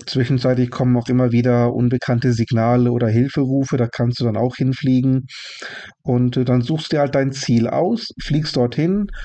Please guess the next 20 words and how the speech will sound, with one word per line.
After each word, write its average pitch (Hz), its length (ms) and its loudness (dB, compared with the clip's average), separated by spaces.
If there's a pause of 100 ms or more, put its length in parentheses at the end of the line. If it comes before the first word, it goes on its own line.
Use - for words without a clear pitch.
(160)
und 120 120 0
wie 127 80 2
gesagt, 135 400 0
das 120 120 -4
kannst 143 280 -2
du 131 80 2
manuell 120 420 2
machen, 147 380 0
aber 123 200 0
sch-, - 300 -10
schneller 131 360 2
geht's 123 260 -2
halt, 127 140 0
wenn 120 100 2
du 127 80 2
dann 120 140 2
auf 110 160 -2
X 156 220 -6
drückst, 156 360 -4
dann 120 240 2